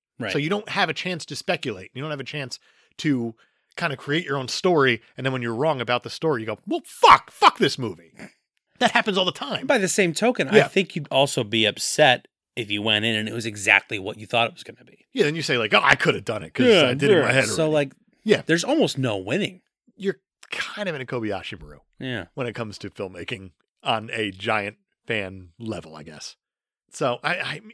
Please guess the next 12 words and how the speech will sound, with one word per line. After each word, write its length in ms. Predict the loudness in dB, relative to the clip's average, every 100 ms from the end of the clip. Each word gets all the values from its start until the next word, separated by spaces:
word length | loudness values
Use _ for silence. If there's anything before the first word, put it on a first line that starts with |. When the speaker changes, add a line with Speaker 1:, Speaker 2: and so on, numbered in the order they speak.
| _
Speaker 2:
I 140 | -2
read 180 | 0 0
it 40 | 0
Speaker 1:
It's 100 | 4
Speaker 2:
here 180 | 6
where 240 | 6 4 4
Arthur, 360 | 4 4 2 -4 -10
Sir 200 | 2 4
Arthur 320 | 6 4 4
Conan 340 | 0 0 0 0
Doyle 360 | 2 4 4
with 200 | 2 0